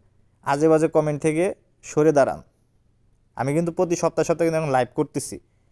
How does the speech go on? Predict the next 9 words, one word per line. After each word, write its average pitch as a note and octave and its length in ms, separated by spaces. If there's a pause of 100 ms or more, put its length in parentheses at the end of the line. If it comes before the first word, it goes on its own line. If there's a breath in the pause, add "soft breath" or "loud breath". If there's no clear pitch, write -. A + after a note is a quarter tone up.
(160)
আর A2 80
গেমের C#3+ 320
কাজ D#3 520
ঢাকা C3 420
বরিশালের D3+ 580
মোটামুটি D3+ 580 (360)
একশো D3+ 300
পার্সেন্টের F3 400
ভিতরে D3+ 400